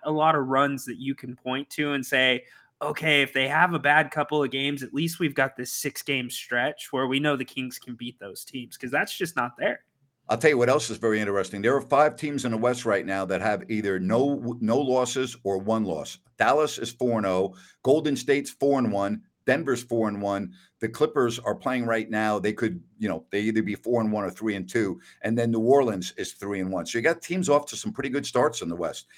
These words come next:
Speaker 2: And the,
Speaker 1: Yeah.
Speaker 2: the one team that I thought would be good, but then when Steven Adams, when I saw that he's out for the year, I changed my whole take on Memphis 'cause I thought they would be really good. They're in
Speaker 1: Yeah.
Speaker 2: last place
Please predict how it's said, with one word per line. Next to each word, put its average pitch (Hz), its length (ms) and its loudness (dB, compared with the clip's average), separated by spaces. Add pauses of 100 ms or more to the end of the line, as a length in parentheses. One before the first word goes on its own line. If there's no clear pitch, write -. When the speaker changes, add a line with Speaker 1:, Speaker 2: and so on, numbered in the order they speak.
(200)
Speaker 2:
And 107 260 2
the, 110 80 4
Speaker 1:
Yeah. 120 100 4
Speaker 2:
the 117 160 0
one 135 220 0
team 170 220 0
that 120 100 4
I 127 100 8
thought 139 320 4
would 117 100 -4
be 110 120 -2
good, 113 260 4
but 104 140 -4
then 110 160 2
when 110 100 0
Steven 127 320 -2
Adams, 113 420 2 (300)
when 101 200 -2
I 110 140 2
saw 120 300 2
that 104 100 0
he's 120 160 0
out 113 200 4
for 101 80 -12
the 101 80 -6
year, 113 160 4
I 101 80 4
changed 113 380 -4
my 104 140 0
whole 104 200 -2
take 117 260 0
on 92 180 0
Memphis 110 360 -2
'cause 98 160 -10
I 104 100 2
thought 113 220 -4
they 110 80 -2
would 98 100 -2
be 92 120 -4
really 98 260 0
good. 104 200 2 (280)
They're 147 180 6
in 139 60 2
Speaker 1:
Yeah. 123 100 2
Speaker 2:
last 135 260 -2
place 120 380 0